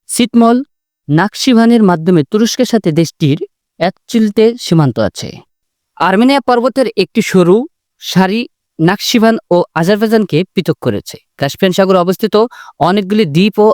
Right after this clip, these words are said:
আজারবাইজানের অন্তর্ভুক্ত। দেশটিতে মূলত শিয়া মুসলিম ধর্মাবলম্বী আজেরি জাতির লোকদের বাস।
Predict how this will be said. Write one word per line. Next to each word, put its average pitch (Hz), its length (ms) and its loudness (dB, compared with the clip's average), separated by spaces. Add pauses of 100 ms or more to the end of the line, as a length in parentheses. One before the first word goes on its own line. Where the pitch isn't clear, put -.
(160)
আজারবাইজানের 185 480 2
অন্তর্ভুক্ত। 120 420 -6 (360)
দেশটিতে 269 400 -2 (220)
মূলত 208 240 0 (180)
শিয়া 220 220 0
মুসলিম 214 400 -2
ধর্মাবলম্বী 180 500 0 (640)
আজেরি 208 380 0 (100)
জাতির 180 340 -2 (160)
লোকদের 160 420 0
বাস। - 200 -4